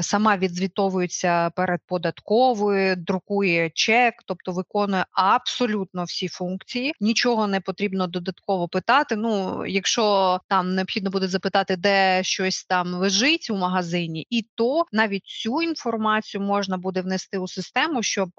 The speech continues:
продавець або людина, яка буде заміняти, не питав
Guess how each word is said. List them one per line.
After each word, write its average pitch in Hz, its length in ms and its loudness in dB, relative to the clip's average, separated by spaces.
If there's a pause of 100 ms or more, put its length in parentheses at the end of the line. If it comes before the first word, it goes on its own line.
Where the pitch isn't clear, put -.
(180)
продавець 185 680 0 (260)
або 196 220 -2
людина, 196 340 0
яка 175 240 0
буде 175 300 -2
заміняти, 170 840 -2 (120)
не 254 180 4
питав 196 440 0